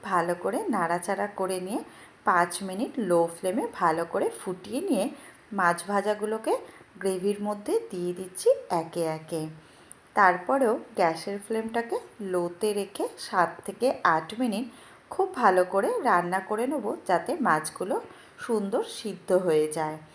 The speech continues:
এবারে সবশেষে ওপর থেকে দিয়ে দিলাম চিড়ে রাখা কাঁচা লঙ্কা। আমি বললাম না, রান্নাটা আজকে একটু ঝাল ঝাল করছি। ব্যাস, ওপর দিয়ে ছড়িয়ে দিলাম এক চামচ সর্ষের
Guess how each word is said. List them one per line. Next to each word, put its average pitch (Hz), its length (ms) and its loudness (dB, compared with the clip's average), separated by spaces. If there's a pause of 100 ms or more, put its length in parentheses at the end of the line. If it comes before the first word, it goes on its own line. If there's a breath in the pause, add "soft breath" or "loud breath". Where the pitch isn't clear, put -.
(320 loud breath)
এবারে 202 360 0
সবশেষে 196 680 0 (160)
ওপর 185 260 -4 (120)
থেকে 247 240 -4 (180)
দিয়ে 180 220 -4
দিলাম 196 280 -2 (160)
চিড়ে 180 320 -2
রাখা 180 300 0 (260)
কাঁচা 175 380 2
লঙ্কা। 156 500 -4 (760 loud breath)
আমি 202 200 0
বললাম 214 420 4
না, 381 80 0 (120)
রান্নাটা 196 480 2
আজকে 202 260 -2
একটু 226 280 -10
ঝাল 180 280 4 (100)
ঝাল 214 220 2 (120)
করছি। 226 400 -2 (680 loud breath)
ব্যাস, 269 240 6 (460 loud breath)
ওপর 185 260 0 (100)
দিয়ে 214 180 -2
ছড়িয়ে 202 400 -4
দিলাম 254 200 -4 (240)
এক 175 200 0 (100)
চামচ 220 400 -2
সর্ষের 170 580 -2